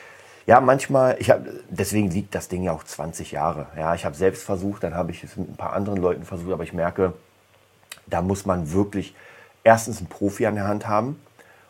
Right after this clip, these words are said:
und dann muss man jemanden haben, der da wirklich Bock hat. Also wirklich, wirklich, wirklich sich da reinbaut. Und diese Autorin, ihr werdet sie demnächst kennenlernen, hat da richtig Bock, das merkt man. Alleine schon, dass sie die Covers jetzt gerade designt und zwar genau in dem Stil,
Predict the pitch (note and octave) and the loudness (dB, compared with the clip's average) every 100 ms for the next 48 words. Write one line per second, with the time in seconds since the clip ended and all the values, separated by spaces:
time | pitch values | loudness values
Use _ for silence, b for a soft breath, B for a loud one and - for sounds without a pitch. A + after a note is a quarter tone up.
0 | b - F#2 F#2+ G#2 A2+ F#2+ G2+ A2 G2 | b -8 2 4 4 0 -4 -4 -2 0
1 | F#2+ F#2 F2+ F#2 F#2 F2+ F2 D#2 D#2+ F#2+ | 0 -2 -2 -2 0 0 0 -2 0 0
2 | G#2 - G2 F#2+ - _ _ - - - | 0 -2 -6 -6 -6 _ _ -8 -8 -10
3 | - - - E2+ F2 D#2+ E2 G#2 B2 B2 | -16 -10 -6 -4 -4 -6 2 6 6 4
4 | A2+ F#2+ F2+ G2+ G2+ E2 F#2 F#2+ E2+ F2+ | -6 -2 0 0 -2 -6 -6 -6 -8 -6
5 | - F2 D#2+ F2+ F#2+ F2+ - - - F2+ | -2 -2 2 2 2 -2 -14 -2 6 6
6 | G2+ F2 D#2+ G2+ E2+ E2 G2+ F#2+ G2 G2 | 6 0 0 2 2 0 -2 0 0 -2
7 | G2 _ _ _ _ _ - E2 D#2+ E2+ | -8 _ _ _ _ _ -4 -2 -2 -6
8 | D#2 D#2 D#2 - F2 F2 E2+ B B B | -6 -8 -10 -8 -2 -2 -2 B B B
9 | B - A2 G2+ F2 F#2 F#2 - - E2 | B 4 6 6 2 0 -4 -10 -8 -8
10 | - D#2 D2+ D2+ - D2+ D2+ F#2 G2 G2 | -8 -10 -8 -8 -8 -8 2 6 6 4
11 | G2 F2+ - F2 - F2+ F#2 F2+ F#2 E2+ | -2 -4 -4 -8 -4 2 4 4 0 -4
12 | - E2+ F2+ F2 E2 F2 E2+ F2 - F2 | -2 -2 -2 -2 -2 -2 -2 -4 -2 0
13 | F#2+ G2 G#2 A2 A2+ G#2+ G2 F2+ - G2+ | 0 2 6 8 8 8 0 -6 -8 -4
14 | G2+ G2+ | -2 -2